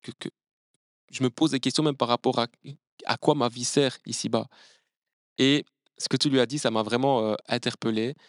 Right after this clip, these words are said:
Tu lui as dit, « En temps normal, je t'aurais juste répondu, fais confiance à Dieu. » Et aujourd'hui que, maintenant que tu, tu, après avoir expliqué la routine, tu dis : « Maintenant, je vous dis, je te dirais, fais confiance à Dieu,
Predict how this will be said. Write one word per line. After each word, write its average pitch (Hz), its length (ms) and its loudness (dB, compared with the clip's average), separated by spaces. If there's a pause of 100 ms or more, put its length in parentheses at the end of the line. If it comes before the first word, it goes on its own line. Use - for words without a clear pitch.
(460)
Tu 123 100 -2
lui 123 100 4
as 120 60 2
dit, « 135 280 -2 (1160)
En 120 100 4
temps 160 160 4
normal, 139 320 4
je - 60 -10
t'aurais 117 240 0
juste 156 180 0
répondu, 123 640 -2 (100)
fais - 260 -2
confiance 113 380 -4
à 101 60 -6
Dieu. » 101 200 -6 (1000)
Et - 80 4
aujourd'hui 165 500 2
que, 120 440 2
maintenant 131 260 2
que 165 80 -4
tu, 120 220 -6
tu, - 200 -10
après - 280 2
avoir 123 260 2
expliqué - 320 -4
la 120 120 2
routine, 139 360 -4
tu - 140 -10
dis : « 147 240 -4 (400)
Maintenant, 135 320 2
je 127 120 -4
vous 120 80 -8
dis, 120 220 0
je - 80 -6
te - 80 0
dirais, 127 460 0 (480)
fais - 180 4
confiance 127 420 -2
à 120 60 2
Dieu, 127 300 -2